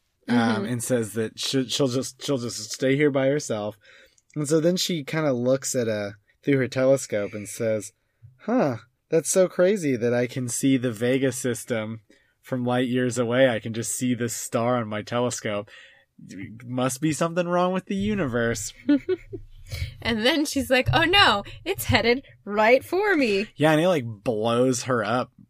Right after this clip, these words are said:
Speaker 1: maybe, probably, with a yag. Yag is the sound effect they use, which is pretty great.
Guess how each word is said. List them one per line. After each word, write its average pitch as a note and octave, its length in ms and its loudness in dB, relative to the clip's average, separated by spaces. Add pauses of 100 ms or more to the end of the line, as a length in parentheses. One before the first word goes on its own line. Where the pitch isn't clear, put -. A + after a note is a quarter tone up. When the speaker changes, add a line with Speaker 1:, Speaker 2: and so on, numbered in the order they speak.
(120)
Speaker 1:
maybe, G2 400 -8
probably, F#2+ 520 -6
with G2 200 -6
a G2 80 -4
yag. F#2+ 720 -4 (220)
Yag G#2 320 -4
is A#2 140 -6
the A2 100 -10
sound G#2 300 -8
effect G2 300 -10
they G2+ 80 -8
use, F#2 340 -10
which G2 160 -16
is F#2+ 80 -14
pretty F2+ 260 -14
great. F2+ 380 -10